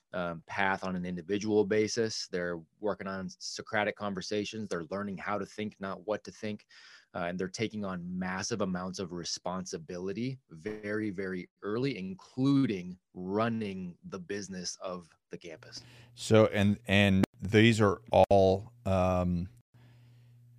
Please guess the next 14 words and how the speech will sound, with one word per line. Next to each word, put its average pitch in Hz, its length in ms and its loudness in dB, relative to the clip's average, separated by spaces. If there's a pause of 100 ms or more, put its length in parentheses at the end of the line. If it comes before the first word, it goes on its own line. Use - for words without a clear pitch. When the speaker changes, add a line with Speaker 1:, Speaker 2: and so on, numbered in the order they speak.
(120)
Speaker 2:
these 101 180 2
are 104 140 2
all 90 640 4
accredited 95 580 4
schools 110 580 4
to - 80 -8
where 87 380 0 (100)
a 82 60 -8
kid 98 280 0
could 87 200 -2 (800)
graduate 101 440 6
out 82 140 2
of 82 80 -6
these. - 280 -10